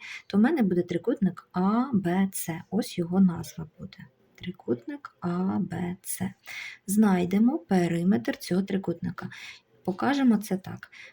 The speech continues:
Периметр, у дужках я пишу трикутник А Б Ц, читається цей запис так. Периметр трикутника А Б Ц. Чому ж він дорівнює? Периметр — це сума довжин його сторін. У трикутника сторони А Б,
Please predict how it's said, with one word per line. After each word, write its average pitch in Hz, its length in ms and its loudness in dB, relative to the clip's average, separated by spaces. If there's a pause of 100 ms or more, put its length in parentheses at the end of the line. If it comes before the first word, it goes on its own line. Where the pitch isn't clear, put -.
(120)
Периметр, 185 800 2
у 196 80 4
дужках 226 400 0
я 196 60 -2
пишу 196 280 -2
трикутник 202 540 0
А 180 80 2
Б 170 180 -6
Ц, 277 280 -4
читається 208 540 -4
цей 185 160 -2
запис 190 380 -2
так. 185 260 -8 (460)
Периметр 226 680 2
трикутника 233 920 -2
А 190 160 4
Б 185 160 2
Ц. 185 260 -6
Чому 190 320 2
ж 339 140 0
він 247 160 6
дорівнює? 165 580 0 (340)
Периметр — 208 640 2
це 175 220 -4
сума 214 720 0
довжин 170 800 0
його 170 460 0
сторін. 185 540 0 (340)
У 196 80 -2
трикутника 214 560 0
сторони 185 640 2
А 180 260 0
Б, - 220 -4